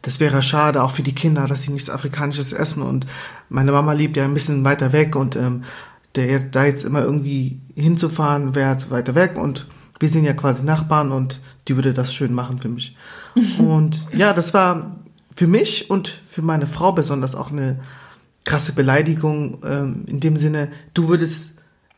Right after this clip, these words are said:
Speaker 1: erstens vielleicht nicht kochen können,
Speaker 2: Ja.
Speaker 1: ne? Also wird auch vielen unterstellt einfach,
Speaker 2: Ja, ich
Speaker 1: vielen
Speaker 2: glaub,
Speaker 1: deutschen
Speaker 2: darum, also
Speaker 1: Frauen.
Speaker 2: ich hab's auch absolut so aufgenommen.
Speaker 1: Ja.
Speaker 2: Also ich hab's auch eher so aufgenommen nach dem Motto,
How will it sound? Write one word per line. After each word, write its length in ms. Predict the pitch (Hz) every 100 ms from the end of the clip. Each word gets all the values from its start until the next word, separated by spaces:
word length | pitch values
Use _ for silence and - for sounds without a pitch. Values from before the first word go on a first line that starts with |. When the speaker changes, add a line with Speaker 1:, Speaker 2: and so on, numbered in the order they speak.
| _
Speaker 1:
erstens 280 | 160 160 170
vielleicht 220 | 160 151
nicht 140 | 151 -
kochen 280 | 165 214
können, 360 | 208 214 240 339 -
Speaker 2:
Ja. 200 | 202 196
Speaker 1:
ne? 180 | 190 220 - - - -
Also 220 | 160 160
wird 120 | 202
auch 100 | 170
vielen 720 | - 170 165 151 - - - - -
unterstellt 520 | 165 160 156 170 185
einfach, 340 | - 202 208 - -
Speaker 2:
Ja, 80 | 202
ich 120 | - 220
Speaker 1:
vielen 20 |
Speaker 2:
glaub, 200 | 196 175
Speaker 1:
deutschen 500 | 160 160 190 220 220
Speaker 2:
darum, 40 |
also 160 | 180 180
Speaker 1:
Frauen. 280 | - 175 196
Speaker 2:
ich 60 |
hab's 200 | 214 214
auch 120 | - -
absolut 520 | 190 - 190 190 -
so 160 | 196
aufgenommen. 720 | - 185 185 - 175 170 160 156
Speaker 1:
Ja. 160 | 151 156 - - _ _ _ _ -
Speaker 2:
Also 200 | 180 185
ich 120 | 214
hab's 220 | 196 -
auch 160 | - - -
eher 340 | 220 214 214
so 320 | 214 202 202
aufgenommen 600 | - 208 - 208 202 202
nach 140 | 196 196 - -
dem 160 | 185 185
Motto, 400 | 190 - 190